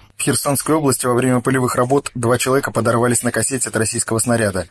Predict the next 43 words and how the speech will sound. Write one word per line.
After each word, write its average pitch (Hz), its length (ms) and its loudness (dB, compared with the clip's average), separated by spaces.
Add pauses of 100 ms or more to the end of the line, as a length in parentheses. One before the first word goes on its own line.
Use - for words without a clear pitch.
Один 120 280 0
погиб 120 260 0
на 123 100 4
месте, 131 460 0
а 110 180 2
другой 117 340 0
с - 60 -2
многочисленными 110 640 0
осколочными 117 640 0
ранениями 113 440 2
доставлен 104 460 0
в 101 60 -4
больницу. 113 480 0 (140)
Об 131 180 2
этом 127 160 2
сообщило 117 480 2
оперативное 117 500 0
командование 110 600 2
"ЮГ". 104 400 -2
Кассетные 123 420 0
снаряды 127 380 2
являются 117 380 2
запрещенными 117 580 0
на 113 60 2
международном 120 600 0
уровне, 101 420 0
поскольку 127 400 0
являются 127 360 2
неизбирательным 123 720 2
оружием 120 440 2
и 120 80 0
представляют 123 480 0
угрозу 117 300 2
для 110 120 2
мирного 113 260 2
населения 117 520 0 (100)
еще 127 300 0
долгие 127 380 2
годы 123 260 2
по 117 120 2
окончанию 113 440 0
боевых 113 340 2
действий. 104 460 -2